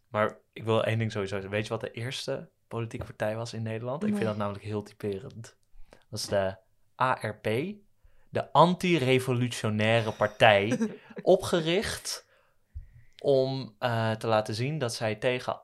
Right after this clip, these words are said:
Speaker 1: alles waren waar de Franse revolutie voor stond. Dus dat, dat vind ik wel heel, heel Nederlands.
Speaker 2: Ja, klopt.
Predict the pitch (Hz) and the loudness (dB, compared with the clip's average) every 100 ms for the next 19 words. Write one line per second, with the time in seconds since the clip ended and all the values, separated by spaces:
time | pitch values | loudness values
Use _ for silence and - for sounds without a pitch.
0 | - 185 175 156 - 131 131 131 120 110 | 8 10 10 4 8 8 8 6 6 4
1 | 107 - 110 107 - 104 98 95 - - | 4 0 0 0 -2 -4 -4 -12 -12 -14
2 | - - - _ _ - - _ _ _ | -14 -14 -16 _ _ -20 -20 _ _ _
3 | _ _ _ _ _ _ _ _ _ 381 | _ _ _ _ _ _ _ _ _ -20
4 | _ 508 _ - - - 214 104 - 110 | _ -20 _ -18 -16 -4 -4 -4 -6 -6
5 | 104 - 107 107 101 101 95 - - 110 | -4 -4 -2 -2 -2 -2 -4 -6 -8 -4
6 | 101 101 - 107 98 90 85 85 - - | -4 -4 -8 -6 -4 -4 -10 -12 -16 -6
7 | 247 - _ _ _ 262 247 - - - | -6 -6 _ _ _ -4 -4 -4 -6 -6